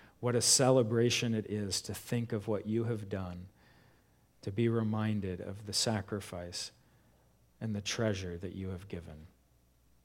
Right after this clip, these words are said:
We pray that as we contemplate the Lord Jesus Christ, that our hearts would see him for who he really is,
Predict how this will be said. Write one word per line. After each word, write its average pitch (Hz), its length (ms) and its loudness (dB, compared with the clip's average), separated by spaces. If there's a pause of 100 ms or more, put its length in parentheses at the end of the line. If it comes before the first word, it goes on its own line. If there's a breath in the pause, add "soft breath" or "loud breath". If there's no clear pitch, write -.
(100)
We 120 140 -2
pray 131 240 8
that 117 160 6
as 113 220 4
we 110 300 2
contemplate 120 760 4
the 110 80 2
Lord 110 300 2
Jesus 104 420 0
Christ, 90 520 -4 (760 soft breath)
that 113 140 -2
our 120 220 6
hearts 107 520 0
would 98 300 -6 (200)
see 127 360 4
him 92 320 -4
for 101 220 -4
who 113 180 0
he 107 100 2
really 101 400 -2
is, 92 340 -6